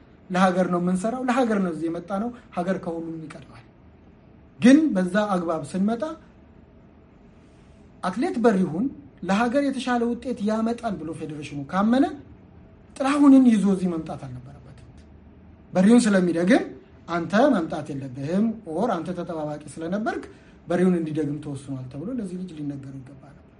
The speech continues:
ተሰላፊ እንደሆነ አምኖ ተቀብሎ እዚህ እስከመጣ ድረስ ትሬኒንጎችን ሁሉ ሰርቶ የወሬ ወሬ ነው። በ-፣ በ-፣ በአግባቡም አይደለም እንትን ያልነው፣ የወሬ ወሬ ነው የሰማነው።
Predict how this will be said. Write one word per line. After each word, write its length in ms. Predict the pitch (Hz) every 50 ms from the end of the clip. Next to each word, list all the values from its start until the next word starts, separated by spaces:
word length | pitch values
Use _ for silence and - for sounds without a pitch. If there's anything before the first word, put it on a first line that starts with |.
| - - -
ተሰላፊ 440 | - 160 - 180 165 160 156 143 - 160
እንደሆነ 360 | 156 165 190 208 240 262 302 349 349 - - - - - - - - - -
አምኖ 300 | 214 214 220 226 240 269 285
ተቀብሎ 400 | 247 240 240 247 226 196 226 247 269 -
እዚህ 260 | 254 233 208 202 302
እስከመጣ 420 | 349 - - 262 247 240 226 - 233 240
ድረስ 240 | 247 233 302 339 294 -
ትሬኒንጎችን 760 | - 233 233 226 240 247 269 277 269 294 311 330 - - 330 302 269
ሁሉ 200 | 262 302 262 247 247 214
ሰርቶ 280 | 208 233 233 214 - 359 392 427 - - - - - - - - - - - - _ - - - - - - - - - -
የወሬ 280 | 175 185 202 202 202 196
ወሬ 180 | 196 190 190 185 190
ነው። 100 | 190 170
በ-፣ 240 | 180 196 202 226 190
በ-፣ 240 | 180 175 214 196 185 180 180 180
በአግባቡም 580 | - 185 185 190 180 175 190 185 190 226 254 226
አይደለም 340 | 185 170 170 165 165 165 165 165 160 160
እንትን 280 | 160 160 160 143 175 170
ያልነው፣ 220 | 180 185 233 311 320
የወሬ 260 | 262 220 214 214 214 208
ወሬ 160 | 202 190 190 214
ነው 140 | 269 269 -
የሰማነው። 380 | - - - - 117 - -